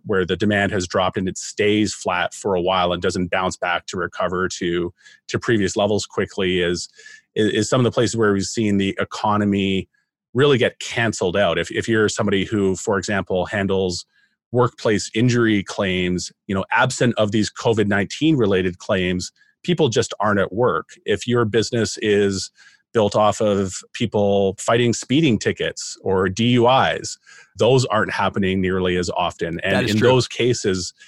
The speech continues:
Speaker 1: we will see, you know, essentially a cancellation of, of demand. And, and hopefully as the, the economy returns to normal, we'll see those, those practice areas catch back up to their previous levels of activity, but they won't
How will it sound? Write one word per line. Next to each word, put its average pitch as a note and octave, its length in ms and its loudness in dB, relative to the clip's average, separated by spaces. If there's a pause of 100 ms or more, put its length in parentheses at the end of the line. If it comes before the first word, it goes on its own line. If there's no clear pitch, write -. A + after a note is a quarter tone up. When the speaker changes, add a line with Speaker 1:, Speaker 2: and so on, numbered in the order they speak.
(220)
Speaker 1:
we A#2 140 2
will A#2+ 260 4
see, G#2 400 0
you G2 80 -2
know, G2 120 2
essentially G2+ 420 -2
a E2+ 40 -4
cancellation G2+ 1040 -2
of, F#2 480 -2 (420)
of G#2 180 0
demand. G#2+ 480 0
And, A2+ 160 2
and G#2+ 160 0
hopefully A2+ 360 0
as F#2+ 140 -2
the, F#2+ 260 0
the G#2 80 -4
economy G2+ 640 -2
returns G#2 420 -4
to - 80 -6
normal, G#2 600 0 (400)
we'll G#2 140 2
see A2 200 0
those, G#2 260 2 (200)
those A2+ 160 0
practice A#2 420 -2
areas G2+ 500 0 (360)
catch - 280 -2
back C3 220 2
up C3 140 2
to D3 80 -2
their A#2 160 2
previous A#2 480 -2
levels G#2 300 0
of A2+ 60 -4
activity, B2+ 600 -2 (320)
but B2+ 120 0
they A#2+ 120 4
won't A#2 380 2